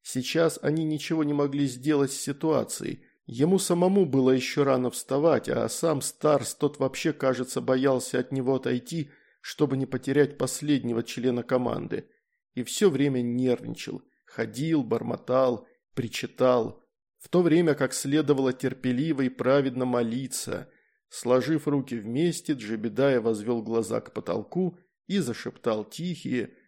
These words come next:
спокойные слова молитвы. Он искренне верил, что ситуация разрешится, пока неясно как, неизвестно когда и с каким исходом,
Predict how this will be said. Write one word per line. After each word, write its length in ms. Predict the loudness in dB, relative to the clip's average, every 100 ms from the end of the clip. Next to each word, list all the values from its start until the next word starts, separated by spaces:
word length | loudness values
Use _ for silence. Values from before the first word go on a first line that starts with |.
| _
спокойные 720 | -16 -6 -4 0 0 0 -4
слова 500 | -6 -4 -2 0 0
молитвы. 640 | 0 -4 -4 -8 -12 -14 -14 _ _ _ _ _ _ 0
Он 200 | 4 4
искренне 480 | 4 0 0 2
верил, 340 | 2 4 4 2
что 240 | -2 -6
ситуация 680 | -4 -4 0 2 2 0 2
разрешится, 880 | 2 0 -4 -4 -4 -4 -4 -6 -6 _ _ _
пока 240 | -4 0 0
неясно 500 | 2 2 0 -4 -8
как, 420 | 2 4 4 0
неизвестно 800 | -6 -6 -4 -2 0 0 0 -6
когда 520 | -6 -6 0 2 2
и 40 |
с 80 | 0
каким 320 | -6 -10 -8
исходом, 560 | -8 -4 2 4 2 -2